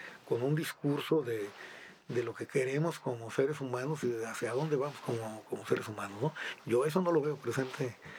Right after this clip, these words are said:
eh, aún en, en, en casi ninguna de las propuestas, este, eh, que me llegan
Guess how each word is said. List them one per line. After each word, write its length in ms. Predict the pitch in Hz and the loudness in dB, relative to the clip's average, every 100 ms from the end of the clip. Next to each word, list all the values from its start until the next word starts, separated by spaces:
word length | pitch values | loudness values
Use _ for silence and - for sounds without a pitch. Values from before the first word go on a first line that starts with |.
| - - - - | -14 -14 -14 -8
eh, 400 | 127 120 113 - - - - - - | -6 -4 -2 -4 -8 -12 -14 -12 0
aún 360 | 110 123 147 139 - - - - - - - | 2 4 4 2 -4 -18 -18 -16 -16 -14 0
en, 80 | 131 | 2
en, 360 | 123 120 117 113 | 2 0 -2 -4
en 100 | 117 | -6
casi 240 | 110 143 180 | 2 4 4
ninguna 440 | 139 131 151 135 | 2 2 0 -2
de 80 | 110 | -8
las 120 | 104 | -8
propuestas, 600 | - 113 127 120 - 117 | -2 0 2 0 -2 -6
este, 320 | 113 - - - - - - - - - - - | -6 -8 -14 -14 -16 -20 -20 -16 -14 -14 -14 -2
eh, 200 | 123 104 104 - - - - - - | 0 0 -4 -14 -16 -16 -18 -18 -6
que 200 | - 127 113 | 0 2 4
me 140 | 127 | 2
llegan 420 | 123 135 139 135 | 4 4 2 -2